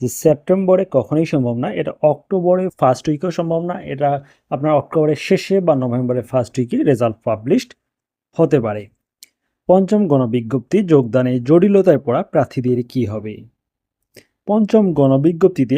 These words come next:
নিয়োগের চূড়ান্ত সুপারিশ পাওয়া প্রার্থীদের যোগদানের সময়সীমা শেষ হয়েছে গত বৃহস্পতিবার। তবে নানা কারণে অনেক শিক্ষক সংশ্লিষ্ট যোগদানে,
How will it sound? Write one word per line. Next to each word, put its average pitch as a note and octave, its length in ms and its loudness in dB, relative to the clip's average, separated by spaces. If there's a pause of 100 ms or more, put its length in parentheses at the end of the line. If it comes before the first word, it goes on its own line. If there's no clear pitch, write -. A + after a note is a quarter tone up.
নিয়োগের C#3 580 2
চূড়ান্ত F3 440 2
সুপারিশ B2 540 -2
পাওয়া A#2+ 300 0
প্রার্থীদের B2 680 -2 (540)
যোগদানের D#3 720 2
সময়সীমা C#3 840 -2
শেষ A2 380 -6
হয়েছে A#2 380 -6
গত A#2 240 -6
বৃহস্পতিবার। A2+ 880 -6 (720)
তবে A3 260 4
নানা C3+ 320 2
কারণে C3 540 0 (140)
অনেক E3 320 0 (440)
শিক্ষক - 580 -2
সংশ্লিষ্ট F3+ 800 -4
যোগদানে, B2+ 680 -2